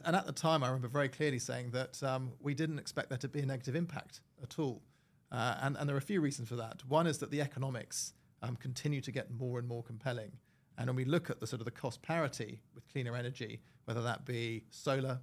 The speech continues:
and wind with traditional sources of generation, whether that coal and natural gas, whether we look at sort of the, the, uh, trajectory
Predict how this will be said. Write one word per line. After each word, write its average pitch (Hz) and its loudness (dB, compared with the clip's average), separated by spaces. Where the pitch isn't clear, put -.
and 117 -4
wind 131 -2
with 113 -2
traditional 131 -2
sources 123 -4
of 120 -4
generation, 123 -4
whether 110 -4
that - -10
coal 123 -4
and 123 -4
natural 113 -8
gas, 131 -2
whether 113 0
we 120 2
look 127 0
at - -6
sort 127 -2
of 113 -2
the, 117 -2
the, 120 0
uh, - -4
trajectory 127 -4